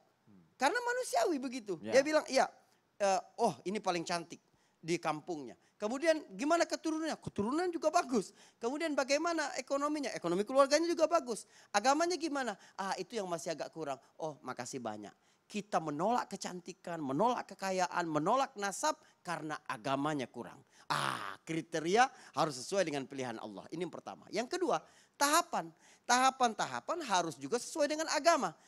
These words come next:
Speaker 1: Bagaimana? Pertama, kita istikharah dan musyawarah dulu dengan keluarga. Istikharah itu ke Allah, musyawarah itu ke sesama manusia.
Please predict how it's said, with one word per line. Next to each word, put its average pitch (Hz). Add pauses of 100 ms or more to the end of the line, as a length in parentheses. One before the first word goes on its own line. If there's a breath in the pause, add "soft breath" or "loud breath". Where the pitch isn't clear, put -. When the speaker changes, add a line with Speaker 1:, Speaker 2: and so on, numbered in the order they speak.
(180 soft breath)
Speaker 1:
Bagaimana? 226
Pertama, 247
kita 269 (680 soft breath)
istikharah 180
dan 160
musyawarah 143
dulu 160
dengan 131
keluarga. 107 (300 soft breath)
Istikharah -
itu 214
ke 214
Allah, 233 (100)
musyawarah 175
itu 190
ke 220
sesama 160
manusia. 135